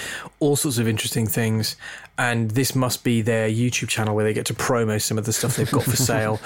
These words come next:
Speaker 1: and in doing so also feature you know, an interesting car that people might not have heard about. So this is really worth a watch. I, like I said, I came into it from this video on the L F A,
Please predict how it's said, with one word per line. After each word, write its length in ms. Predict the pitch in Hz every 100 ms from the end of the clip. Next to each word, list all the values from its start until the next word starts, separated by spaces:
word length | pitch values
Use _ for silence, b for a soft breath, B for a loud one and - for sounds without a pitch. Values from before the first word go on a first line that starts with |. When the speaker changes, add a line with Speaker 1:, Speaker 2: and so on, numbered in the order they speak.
| B B B
Speaker 1:
and 260 | 131 156 156
in 140 | 151
doing 260 | 135 143 135
so 200 | - 117
also 320 | 147 131 123
feature 720 | 113 - 147 - - 104 101 - B B B B
you 100 | 120
know, 140 | 107 110
an 120 | 117
interesting 340 | 117 - 117
car 240 | 101 110 107
that 100 | -
people 180 | 113
might 100 | 113
not 120 | 110 120
have 100 | 131
heard 160 | 151
about. 240 | 110 107 -
So 260 | 147 139 - - - - -
this 280 | 175 226
is 100 | 254
really 160 | 233 214
worth 160 | 202 185
a 60 |
watch. 180 | 147 - 175
I, 160 | 202
like 300 | 180 160 160
I 20 |
said, 160 | 160 143
I 140 | 147
came 260 | 151 175 170
into 180 | 156 156
it 80 | -
from 240 | 151 139
this 160 | 131 -
video 320 | 135 127 120
on 80 | 120
the 120 | 117
L 80 | 117
F 160 | -
A, 240 | 117 113